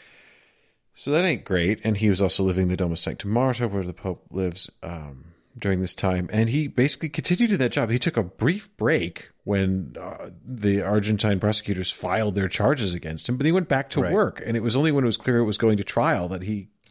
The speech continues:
Speaker 1: finally stood down permanently and went back to
Speaker 2: Right.
Speaker 1: Argentina. Um, and there, uh, despite all of this, you know, in twenty nineteen, the Pope announced, or not the Pope announced, the Vatican announced that,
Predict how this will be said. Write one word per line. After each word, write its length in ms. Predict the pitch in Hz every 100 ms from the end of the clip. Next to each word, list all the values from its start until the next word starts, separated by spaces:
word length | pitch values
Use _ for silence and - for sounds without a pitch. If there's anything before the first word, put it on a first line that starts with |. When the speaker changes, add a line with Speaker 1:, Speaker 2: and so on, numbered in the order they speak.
| _ _
Speaker 1:
finally 400 | - 113 117 113
stood 220 | 104 113
down 260 | 104 113 113
permanently 520 | 139 180 107 - 85
and 100 | 98
went 140 | 101 95
back 160 | 104
to 100 | -
Speaker 2:
Right. 80 | 101
Speaker 1:
Argentina. 500 | 85 104 170 147 - - _ - - - - - - -
Um, 500 | 107 98 95 98 95 _ _ _ -
and 540 | 123 110 104 104 - -
there, 800 | - 104 98 95 92 - 107 -
uh, 40 | 113
despite 640 | 110 104 - - 120 123
all 180 | 104 104
of 60 |
this, 300 | 90 98 - -
you 140 | 67 98
know, 140 | 87
in 200 | 95 101
twenty 280 | 101 117 110
nineteen, 580 | 101 95 - 95 92 92 _ _
the 160 | - 101
Pope 260 | 101 92 95
announced, 520 | 90 90 92 - - _ _ _ _
or 100 | 98
not 180 | 92 87
the 80 | 80
Pope 260 | - 82
announced, 280 | - - -
the 40 | 90
Vatican 400 | 98 101 - 90
announced 400 | 82 82 - -
that, 180 | -